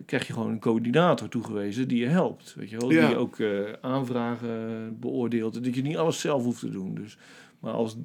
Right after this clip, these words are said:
Speaker 1: dichter des vaderlands moet je, sta je er echt dus letterlijk helemaal alleen
Speaker 2: Oh, dat
Speaker 1: voor.
Speaker 2: meen je niet?
Speaker 1: Ja.
Speaker 2: Oh, dat is wel
Speaker 1: Dus dat
Speaker 2: slecht.
Speaker 1: is dan wel extra veel werk, eh.
Speaker 2: Ja, nee, dat is niet goed. Je moet, ik vind wel dat je iemand moet
Speaker 1: Nee.
Speaker 2: hebben die je aan, weet je, of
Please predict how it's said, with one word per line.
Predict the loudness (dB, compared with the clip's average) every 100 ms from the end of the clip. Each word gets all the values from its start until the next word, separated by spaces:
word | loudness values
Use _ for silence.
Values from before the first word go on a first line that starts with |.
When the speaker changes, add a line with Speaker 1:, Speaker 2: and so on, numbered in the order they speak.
| -10
Speaker 1:
dichter | -2 0 0
des | -4
vaderlands | -2 -2 -2 -6 -4
moet | -2 -2
je, |
sta | 0
je | -2
er | 0
echt | -2 -2
dus | 0
letterlijk | 2 2 0
helemaal | 2 2 2
alleen | 2 4
Speaker 2:
Oh, | 4
dat |
Speaker 1:
voor. | 4 4
Speaker 2:
meen | 4
je |
niet? | 4 2 2
Speaker 1:
Ja. | 2
Speaker 2:
Oh, | 0 -10 -20 -20 -12
dat | -4
is | 2
wel |
Speaker 1:
Dus | 2
dat | 2
Speaker 2:
slecht. | 6 8
Speaker 1:
is | 8
dan | 8 8
wel | 6 6
extra | 2 2 2
veel | 2 2
werk, | 0 -2 -8 -10
eh. | -2
Speaker 2:
Ja, | 0 4
nee, | 4 4
dat | 2
is |
niet | 0 -2
goed. | -4 -8 -10 -18 -20 _ _
Je | 0 4
moet, | 4
ik | 4 2
vind | 4
wel | 4
dat | 4
je | 2
iemand | 4 4 2 0
moet | 2 6
Speaker 1:
Nee. | 6
Speaker 2:
hebben | 4 4
die | 2
je | 2
aan, | 0 0 0
weet | 2 2
je, | 2
of | -4